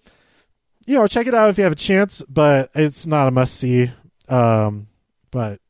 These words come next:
you know, it's the biggest, literally the biggest U K championship match yet,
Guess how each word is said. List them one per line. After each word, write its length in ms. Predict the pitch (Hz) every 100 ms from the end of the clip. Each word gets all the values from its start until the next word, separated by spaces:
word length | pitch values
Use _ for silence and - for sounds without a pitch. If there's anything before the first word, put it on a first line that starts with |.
| _ -
you 140 | 135
know, 260 | 82 82 _
it's 340 | - 135 - -
the 160 | 147
biggest, 840 | 143 185 185 170 160 - - - _ _ _ _ _
literally 520 | 175 214 247 220 202 170
the 120 | 143
biggest 680 | 117 151 151 143 - - - _ _ _ _
U 180 | 135 156
K 260 | - 147 135
championship 600 | - 127 131 131 139 123
match 360 | 120 113 -
yet, 280 | 120 127 -